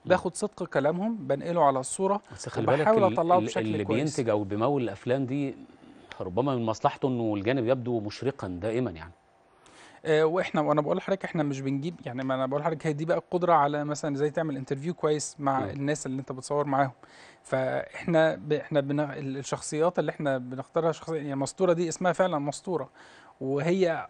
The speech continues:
Speaker 2: هي اللي كانت ملهمة لقصة الفيلم، لأن هي بتقد-، بتتكلم عن ال-، إن، إن فكرة الستر، وهو ده الأساس في الفيلم،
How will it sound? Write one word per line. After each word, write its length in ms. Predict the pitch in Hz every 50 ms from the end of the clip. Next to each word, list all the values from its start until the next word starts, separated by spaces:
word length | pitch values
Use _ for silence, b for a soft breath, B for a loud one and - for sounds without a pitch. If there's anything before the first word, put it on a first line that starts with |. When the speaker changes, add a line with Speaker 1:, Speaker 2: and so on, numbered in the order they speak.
| _ -
Speaker 2:
هي 240 | - 156 165 170 185
اللي 160 | 185 175 165
كانت 300 | 160 - 196 202 196 -
ملهمة 360 | 180 170 165 151 165 180 175 -
لقصة 380 | 170 - - 160 - - 147 -
الفيلم، 360 | 143 127 127 - 160 165 185 214 B B B B B B B
لأن 460 | 147 151 160 165 156 156 151 147 147
هي 380 | 147 147 147 175 190 185 175 175
بتقد-، 460 | 165 156 143 - - 190 180 165 156
بتتكلم 540 | 143 - - - - - 190 202 196 185 165
عن 160 | 151 151 151
ال-، 200 | 143 139 127 -
إن، 340 | - 139 143 139 139 139 139
إن 220 | 135 147 143 139
فكرة 320 | - - 185 - 180 160 - 165
الستر، 460 | 147 135 - - 196 190 - 185 160
وهو 260 | 151 143 165 165 165
ده 320 | 160 160 170 180 165 -
الأساس 460 | 147 143 127 139 - - 185 185 - -
في 60 | -
الفيلم، 360 | 160 139 - 160 156 160 170